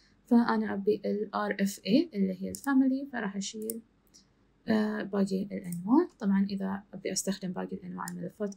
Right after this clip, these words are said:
أقدر أنزلها، أنا حاليا راح أستخدم هذه النوع بس. بسوي داونلود حق السلكشن وراح ينزل عندي as an ar-، as an archive file. راح أسوي له سيف، وبعد ما يصير سيف راح أروح أفتح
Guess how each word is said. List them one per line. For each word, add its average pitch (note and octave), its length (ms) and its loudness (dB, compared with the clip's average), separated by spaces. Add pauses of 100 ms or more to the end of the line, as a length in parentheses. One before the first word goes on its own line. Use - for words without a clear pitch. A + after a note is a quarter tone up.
أقدر F3+ 200 -10
أنزلها، B3+ 500 -2 (100)
أنا F3+ 140 0
حاليا A3 480 -6 (420)
راح G3+ 140 -2
أستخدم G3 520 0 (180)
هذه G3 320 -2
النوع F#3 340 -6 (140)
بس. - 340 2 (540)
بسوي G#3 300 6
داونلود C4 380 4
حق B3 120 -10
السلكشن A#3 720 -4 (440)
وراح A3+ 480 2
ينزل G3 340 2
عندي A#3+ 540 0
as G3 140 6
an F3+ 180 -4
ar-، B3 460 0
as G3 60 2
an G3 280 2
archive B3+ 340 2 (100)
file. A#3 320 2 (400)
راح G3+ 140 -2
أسوي G3+ 340 2
له G3 140 -8
سيف، C#4+ 400 -2 (600)
وبعد A#3 360 2
ما G#3 120 -2
يصير G3+ 280 0
سيف A#3+ 440 0 (200)
راح G#3 260 -6
أروح G3 380 0
أفتح - 520 -14